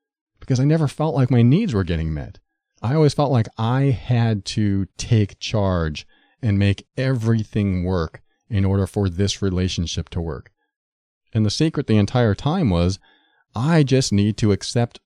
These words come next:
the, my partner for who they are and work on myself and my own improvement.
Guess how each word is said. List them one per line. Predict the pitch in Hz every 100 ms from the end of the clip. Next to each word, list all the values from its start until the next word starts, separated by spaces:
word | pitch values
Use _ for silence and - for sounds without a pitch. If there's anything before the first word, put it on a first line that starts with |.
| -
the, | 120 -
my | 110 101
partner | 104 - 131 98 85 101 - _ _ _
for | _ 113 104
who | 92 131 131
they | 117 113 107
are | 131 156 104 85 107 - _ _ _ _
and | 117 107 107
work | 107 120 151 -
on | 120 110
myself | 104 98 - 160 147 120
and | 95 107
my | 107 117
own | 180
improvement. | 120 95 95 85 76 -